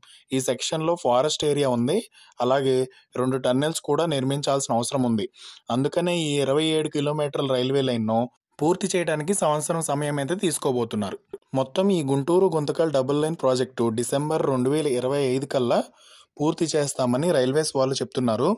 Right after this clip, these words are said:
రెండు వేల ఇరవై ఆరు నుంచి పూర్తి డబుల్ లైన్ అందుబాటులోకి రానుంది. రైళ్లు అయితే తిరగబోతున్నాయి. చూద్దాం, డబులింగ్ పూర్తయిన తర్వాత బెంగళూరు వెళ్లే రైళ్లు గుంటూరు గుంతకల్ రైల్వే లైన్‌లోకి మళ్లిస్తారని, అలాగే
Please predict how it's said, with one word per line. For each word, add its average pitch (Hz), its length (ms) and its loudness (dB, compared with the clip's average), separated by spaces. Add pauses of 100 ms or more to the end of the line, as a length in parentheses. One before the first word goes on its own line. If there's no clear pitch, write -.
(420)
రెండు 135 240 0
వేల 185 240 4
ఇరవై 147 380 2
ఆరు 143 220 2
నుంచి 139 400 -6
పూర్తి 147 360 -4
డబుల్ 143 340 0
లైన్ 151 180 0
అందుబాటులోకి 139 640 0
రానుంది. 117 420 0 (580)
రైళ్లు 135 280 2
అయితే 151 180 0
తిరగబోతున్నాయి. 120 720 -2 (460)
చూద్దాం, 143 340 -2 (160)
డబులింగ్ 147 400 2
పూర్తయిన 151 340 -2
తర్వాత 120 380 -2 (200)
బెంగళూరు 143 420 0
వెళ్లే 147 260 0
రైళ్లు 120 400 2 (480)
గుంటూరు 170 380 4
గుంతకల్ 151 500 2
రైల్వే 139 320 2
లైన్‌లోకి 139 420 0
మళ్లిస్తారని, 120 760 2 (400)
అలాగే 127 440 2